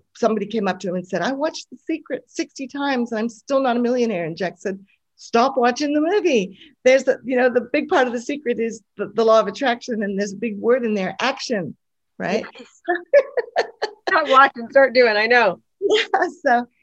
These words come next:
Speaker 1: anyway, what I did was, um, when, when covid hit, and I had to sh-, I was actually running a live event in Beverly Hills, and they literally shut our event down. The, uh, it was a year ago, March thirteenth, whatever. And I, we don't like to give dates in these things, but we're doing a,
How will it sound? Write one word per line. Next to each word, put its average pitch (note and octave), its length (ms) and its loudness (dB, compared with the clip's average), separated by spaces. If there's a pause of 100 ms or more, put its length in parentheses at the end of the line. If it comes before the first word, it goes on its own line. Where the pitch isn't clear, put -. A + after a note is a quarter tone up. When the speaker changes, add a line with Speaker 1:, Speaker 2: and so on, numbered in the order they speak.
(300)
Speaker 1:
anyway, C4+ 300 4
what B3+ 160 4
I C4+ 120 4
did D4 160 -8
was, A#3+ 240 -6
um, G#3 240 2
when, A3 320 -2
when A3+ 160 -4
covid G#3 280 -2
hit, A3 100 0
and E3 120 -4
I E3+ 40 -2
had E3+ 140 -4
to - 60 -14
sh-, - 240 -14
I F#3+ 80 2
was G3 120 -2
actually A3+ 260 -2
running G3+ 320 0
a F#3 60 0
live E3+ 200 0
event E3 420 -4 (140)
in F#3+ 180 -4
Beverly F#3+ 300 -2
Hills, F3+ 440 -4
and D#3 280 -6 (640)
they G#3 240 2
literally G#3 480 0
shut G3 260 -2
our E3+ 160 0
event D3 300 -6
down. C#3 300 -4
The, A2+ 100 -4
uh, - 200 -8
it - 80 -8
was E3 160 -8
a D#3+ 100 -6
year E3+ 220 -2
ago, F#3+ 300 -2
March F#3 320 -6
thirteenth, F#3+ 400 -10
whatever. E3 280 -4
And D#3 120 -4
I, - 500 -12
we F#3+ 100 2
don't F#3+ 140 2
like F3 160 -2
to F3 100 -10
give E3 300 -6
dates E3 300 -2
in E3+ 60 -10
these D#3+ 160 -8
things, E3 280 -6
but D#3+ 160 -6
we're F#3 120 -4
doing D3+ 240 -6
a, C#3 100 -8